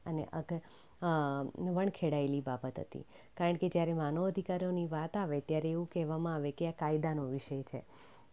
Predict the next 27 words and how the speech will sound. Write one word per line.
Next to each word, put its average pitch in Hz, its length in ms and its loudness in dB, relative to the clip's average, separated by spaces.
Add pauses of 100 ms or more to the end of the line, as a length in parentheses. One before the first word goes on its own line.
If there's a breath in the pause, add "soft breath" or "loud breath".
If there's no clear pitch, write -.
તો 185 60 6
કાયદાની 170 600 6
વિષય, 208 420 2 (300 loud breath)
પોલિટિકલ 156 440 2
સોશિયોલોજીની 185 760 2
વિષય 190 400 0 (100)
અને 170 180 2
સોશિયોલોજી 165 640 0 (100)
અને 185 160 0
પ્લસ 240 380 6 (380 loud breath)
જેન્ડર 190 500 6
અને 175 160 2
સોસાયટી, 151 600 -2 (100)
આ 170 100 -2
બધા 185 640 0
જ 247 100 2
પાસાઓ, 160 540 0
આ - 180 -8
બધા 185 500 -2
જ 214 100 0
વિષયોના 151 560 0
સમગ્ર 165 540 -4
સારરૂપ 165 540 -2 (100)
જો 147 140 -4
કદાચ 151 360 -2 (160)
કહી 170 140 2
શકાય - 380 -8